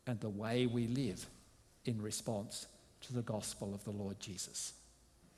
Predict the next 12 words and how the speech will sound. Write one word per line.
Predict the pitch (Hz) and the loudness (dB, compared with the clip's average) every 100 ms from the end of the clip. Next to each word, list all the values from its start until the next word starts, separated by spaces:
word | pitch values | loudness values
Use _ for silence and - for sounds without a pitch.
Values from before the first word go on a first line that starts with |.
| - - 135 | -20 -4 0
In | 113 | 4
his | 139 131 | 4 4
name | 131 117 120 | 4 4 6
we | 127 | 4
pray. | 123 123 - - - - - - - - - - | 4 -2 -4 -10 -20 -20 -20 -20 -20 -20 -20 -6
Amen. | 104 98 107 101 - - - - - - - - - - - - - - - - - - - - - - - - - - - - - - - - - | -2 0 0 -2 -8 -20 -20 -20 -20 -20 -20 -20 -20 -20 -20 -20 -20 -20 -20 -20 -20 -20 -20 -20 -20 -20 -20 -20 -20 -20 -20 -20 -20 -20 -20 -20 -8
I'll, | 110 95 - - | -4 -2 -2 -4
uh, | - - - | -8 -12 -6
adjust | 127 98 - - | -4 -4 -4 -6
this | 90 | -4
so | - 107 | -2 -2
that | 87 | -6